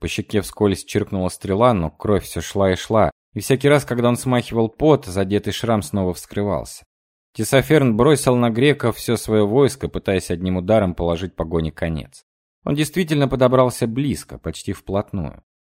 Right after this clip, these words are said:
С первого же момента свирепость натиска была налицо. При броске персы наткнулись на женщину, бежавшую в этот момент по полю вслед за своей вопящей дочуркой, и в секунду мать с девочкой канули у них под ногами.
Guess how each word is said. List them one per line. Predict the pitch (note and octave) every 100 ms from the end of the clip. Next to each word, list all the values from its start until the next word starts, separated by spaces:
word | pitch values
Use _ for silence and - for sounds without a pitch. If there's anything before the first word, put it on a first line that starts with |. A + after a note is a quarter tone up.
| -
С | -
первого | E3+ E3+ E3
же | D3+
момента | D#3 D3+ D#3+ C#3 C#3
свирепость | - C#3 C#3+ C#3 C3
натиска | C#3 C3 B2+ -
была | A2+ A#2 B2+
налицо. | B2 B2 C3 - D#3 G#2+ C#2+ -
При | - A2
броске | A#2+ B2 -
персы | D#3 C#3 C#3 C3+
наткнулись | B2+ B2+ C#3 C3 C3 C3+
на | B2
женщину, | A#2+ E3 D#3 - E2+
бежавшую | D#2+ F#2+ G#2+ G2+ - F2+ F2
в |
этот | F#2 F#2
момент | F#2+ F#2 G#2 G2
по | F#2
полю | F#2 A#2 B2+ F2
вслед | D#2+ - A2 F#2+
за | F2+
своей | - G2+ G2
вопящей | F#2 - G2+ - F#2+
дочуркой, | G2 G#2 - A#2+ - C#2 - _ _ _
и | G#2+
в |
секунду | - C#3 E3 E3+ B2+ A2+ G2
мать | - A#2+ A#2+
с | G2
девочкой | A#2 A#2 - -
канули | F#2+ A#2 G#2 F2+ F2 -
у |
них | F#2 E2+ -
под | E2
ногами. | E2 F2+ F2 A#1+ -